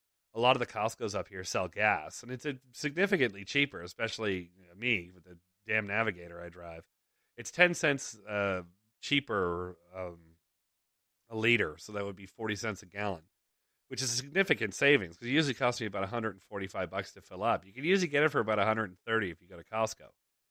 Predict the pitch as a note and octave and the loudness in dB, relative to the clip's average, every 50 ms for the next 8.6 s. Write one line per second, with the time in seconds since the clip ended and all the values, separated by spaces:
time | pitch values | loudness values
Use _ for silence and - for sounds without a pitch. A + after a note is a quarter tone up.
0 | _ _ _ _ _ _ _ _ _ _ _ _ A2 A2 A2 A2+ A2 A#2+ G#2 _ | _ _ _ _ _ _ _ _ _ _ _ _ 0 2 2 4 4 2 -2 _
1 | - C#3+ C#3 C3 A#2+ A#2+ A#2 D3+ D#3+ D#3+ C3+ A#2+ C3 B2 G2+ C3 C#3+ F3 E3+ - | 4 4 4 6 4 6 10 10 10 10 8 2 -4 -4 0 2 2 2 2 0
2 | _ D3 C#3 - B2+ A#2 B2 A#2+ A2+ A2+ G#2+ - B2 C3 C3+ C3 A2+ G2 F#2+ F#2+ | _ -8 -4 0 2 6 6 6 6 6 2 2 2 2 4 6 6 4 4 2
3 | G2 - _ _ _ _ _ _ _ _ _ _ _ _ A#2+ A2+ - C#3 D3+ D3+ | -2 -10 _ _ _ _ _ _ _ _ _ _ _ _ -14 -4 4 4 4 6
4 | - D#3+ C3 A2 A#2 A#2 A#2+ A2+ G#2+ G#2+ G2+ G2+ G#2 G#2+ G#2+ G2+ F2+ E2 _ G#2 | 6 4 4 8 8 8 8 8 8 6 8 8 8 8 6 4 2 0 _ -10
5 | G2 A2 G#2+ G#2 G#2 G2 F#2 F#2 F2+ F2+ F2 F2 E2+ E2 E2+ E2+ - G#2+ G#2 G#2 | -6 -6 -4 -4 -4 -6 -8 -8 -12 -12 -12 -12 -12 -14 -16 -16 -16 -14 -6 -6
6 | A2 A2 - A2 G#2+ G2+ - - G2 F#2 F#2+ G#2 G#2 - A#2+ A#2 A#2 A#2+ C3 C#3+ | -6 -6 -4 -6 -8 -8 -6 -2 -2 0 0 0 -2 -2 -2 0 0 2 4 2
7 | D3+ C3 A2+ G#2 - A#2+ A#2+ A#2+ A2 A#2 A#2 A#2 B2+ C#3+ C#3 A2 F#2+ F#2 F#2+ A#2+ | 2 2 0 -2 -4 -6 -12 -10 -8 -2 0 2 4 4 2 0 -2 -6 -10 -8
8 | B2 A#2+ A2 G2+ B2 C3 C3 C#3+ E3 F3+ F#3 | -6 -6 -6 -4 0 0 0 0 0 -2 -6